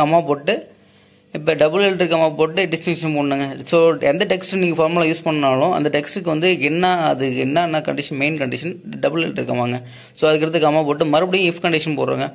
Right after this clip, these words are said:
So if condition மறுபடியும் பாத்தீங்கன்னா செவன்ட்டி ஃபைவ் அப்படின்னு போடுறோங்க. So greater than or equal to seventy-five-ன்னு போட்டுருங்க. இப்ப என்ன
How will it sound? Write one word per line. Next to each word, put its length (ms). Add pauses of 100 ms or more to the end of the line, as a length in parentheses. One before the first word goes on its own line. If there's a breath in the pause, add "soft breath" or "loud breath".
(500 loud breath)
So 60 (100)
if 160
condition 320
மறுபடியும் 340
பாத்தீங்கன்னா 300 (480)
செவன்ட்டி 340
ஃபைவ் 180 (140)
அப்படின்னு 320
போடுறோங்க. 280 (240)
So 60 (140)
greater 320
than 120
or 140
equal 200
to 80
seventy-five-ன்னு 480
போட்டுருங்க. 280 (1300 soft breath)
இப்ப 280 (140)
என்ன 120